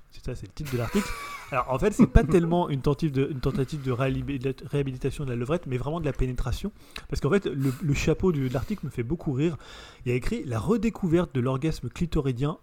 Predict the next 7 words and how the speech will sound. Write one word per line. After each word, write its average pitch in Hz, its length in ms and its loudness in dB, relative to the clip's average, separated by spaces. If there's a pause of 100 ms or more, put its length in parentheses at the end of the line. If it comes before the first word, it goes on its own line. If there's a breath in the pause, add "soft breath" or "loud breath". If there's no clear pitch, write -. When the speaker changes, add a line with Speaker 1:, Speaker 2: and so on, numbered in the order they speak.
Speaker 1:
aurait-elle 151 380 4
totalement 175 580 2
éclipsé, 202 540 -2
voire 135 340 0 (340)
ringardisé 170 640 2
la 139 100 4
pénétration ? » 151 600 0